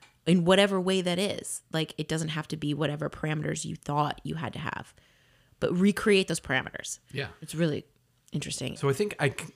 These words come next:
Speaker 2: I would be interested in hearing some of your thoughts about the character representation in About a Boy, which is also a very heteronormative film. In fact,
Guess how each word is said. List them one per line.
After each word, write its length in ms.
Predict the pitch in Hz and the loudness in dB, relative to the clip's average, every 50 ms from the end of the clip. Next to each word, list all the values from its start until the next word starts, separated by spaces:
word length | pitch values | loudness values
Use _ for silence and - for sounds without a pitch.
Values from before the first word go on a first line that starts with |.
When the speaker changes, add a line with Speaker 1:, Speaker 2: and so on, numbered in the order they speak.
| - - | -8 0
Speaker 2:
I 80 | 147 139 | 2 2
would 100 | 143 139 | 2 4
be 120 | 151 160 | 4 2
interested 320 | 190 220 226 214 - 202 165 | 2 2 0 0 0 0 0
in 120 | 143 123 | 0 0
hearing 340 | 113 131 123 113 107 104 104 | 0 -2 -2 -2 -4 -4 -6
some 220 | - - 131 113 | -6 -4 -2 -2
of 80 | 107 104 | 0 0
your 100 | 101 101 | -2 -2
thoughts 340 | - - 101 95 104 - - | -2 -2 -2 -2 -2 -4 -6
about 320 | 95 87 85 85 - - | -6 -6 -6 -8 -8 -12
the 100 | - 87 _ _ _ - | -14 -16 _ _ _ -14
character 540 | - - - 113 104 104 104 - - 107 90 | -12 -8 -4 -4 -4 -4 -6 -6 -8 -8 -6
representation 880 | 82 87 82 - 92 82 85 80 82 - 98 87 - - 90 73 65 - _ - | -6 -8 -8 -10 -10 -10 -10 -12 -10 -10 -10 -8 -8 -8 -10 -10 -14 -16 _ -12
in 380 | 90 85 80 78 76 71 67 _ _ _ _ - - | -10 -10 -10 -10 -12 -14 -16 _ _ _ _ -14 -12
About 220 | 92 95 90 85 | -10 -8 -8 -8
a 40 | 85 | -8
Boy, 260 | - 104 85 73 76 - | -8 -10 -10 -10 -10 -10
which 180 | 107 101 - 131 | -10 -6 -4 0
is 80 | 120 | 2
also 300 | 202 214 196 - - 127 | 2 2 2 2 2 0
a 40 | 110 | 0
very 300 | 107 107 98 95 90 82 - - - - | 0 0 -2 -4 -6 -8 -10 -14 -16 -14
heteronormative 760 | - - 127 110 101 92 87 87 95 95 92 90 80 78 78 | -6 -4 -2 -2 -2 -2 -4 -6 -6 -6 -8 -8 -10 -12 -12
film. 220 | - 104 90 87 - | -10 -10 -10 -8 -4
In 100 | 147 143 | -4 2
fact, 260 | - 156 127 - - | 2 2 2 2 -6